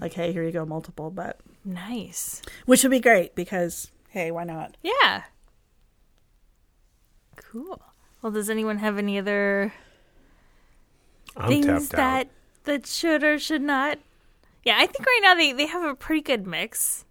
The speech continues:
Speaker 2: I think, like, you know, you don't need everything to have a fast pass.
Speaker 1: No, you
Speaker 2: And
Speaker 1: don't.
Speaker 2: you can't schedule every single part of your day.
Speaker 1: No, we're not Walt Disney World where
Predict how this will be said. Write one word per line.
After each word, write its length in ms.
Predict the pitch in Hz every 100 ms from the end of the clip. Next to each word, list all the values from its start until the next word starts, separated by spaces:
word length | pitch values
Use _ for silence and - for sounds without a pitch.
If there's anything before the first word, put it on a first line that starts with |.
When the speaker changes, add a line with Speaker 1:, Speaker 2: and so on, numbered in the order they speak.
| _ _ _ _ -
Speaker 2:
I 60 |
think, 340 | 185 220 214 214
like, 320 | 185 175 - _ -
you 120 | 214 185
know, 460 | 165 156 170 214 - -
you 100 | 311
don't 160 | 370 311
need 180 | 269
everything 540 | 226 208 214 208 202 190
to 80 | 180
have 240 | 180 165
a 60 | 165
fast 420 | - 151 - -
pass. 520 | 170 - - - - _ -
Speaker 1:
No, 580 | 185 190 185 180 180 180 _ _ -
you 120 | 190
Speaker 2:
And 80 | 190
Speaker 1:
don't. 120 | 165
Speaker 2:
you 60 | 160
can't 200 | 240 220
schedule 520 | - 214 190 175 - -
every 360 | 190 180 185
single 380 | 170 - 190 196
part 300 | - - 170
of 100 | 160
your 140 | 165 156
day. 280 | - 165 196
Speaker 1:
No, 180 | 190 185
we're 120 | 196
not 180 | 202 202
Walt 180 | 190 185
Disney 260 | 175 185
World 280 | 170 165 165
where 380 | 214 160 165